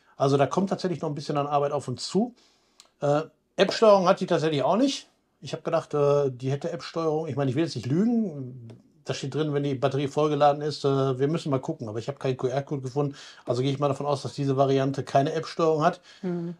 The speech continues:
Speaker 1: Ähm, finde ich eigentlich ein bisschen schade, weil das immer eine schöne Sache war bei der Super B. Da hat man einfach mal in die App reingeguckt und wusste dann im Endeffekt tatsächlich, wie viel, äh, Spannung da drauf ist. Aber nichtsdestotrotz, so von der Sache her, also erstens, Verpackung war super.
Speaker 2: Ja.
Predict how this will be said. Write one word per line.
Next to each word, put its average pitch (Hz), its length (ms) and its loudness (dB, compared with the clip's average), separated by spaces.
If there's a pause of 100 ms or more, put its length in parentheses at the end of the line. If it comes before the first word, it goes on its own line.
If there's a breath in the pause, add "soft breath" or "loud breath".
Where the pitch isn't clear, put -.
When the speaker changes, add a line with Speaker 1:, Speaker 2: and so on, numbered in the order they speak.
Speaker 1:
Ähm, 135 100 -2
finde 170 200 -2
ich 170 40 -2
eigentlich 160 140 -2
ein 147 60 -4
bisschen 143 140 -2
schade, 165 380 6
weil 151 140 6
das 147 140 4
immer 156 120 0
eine 147 120 2
schöne 156 280 0
Sache 143 300 2
war 139 160 8
bei 139 100 2
der 135 100 4
Super 131 280 0
B. 131 140 -2
Da 135 80 4
hat 135 100 0
man 139 100 0
einfach 135 200 -2
mal 135 120 0
in 135 60 0
die 143 80 -4
App 135 160 -6
reingeguckt 135 480 -4
und 123 80 0
wusste 135 260 0
dann 139 140 0
im 135 80 0
Endeffekt 135 320 0
tatsächlich, 131 400 -4
wie 131 100 -6
viel, 131 400 4 (480 soft breath)
äh, 123 140 -2
Spannung 165 380 4
da 113 100 -2
drauf 117 280 0
ist. - 200 -6
Aber 202 220 8
nichtsdestotrotz, 175 680 2
so 143 320 8
von 135 220 0
der 131 360 4
Sache 165 300 2
her, 202 380 4
also 135 320 0
erstens, 196 460 0 (320 soft breath)
Verpackung 190 560 0
war 131 120 2
super. 156 440 0 (280)
Speaker 2:
Ja. 165 200 4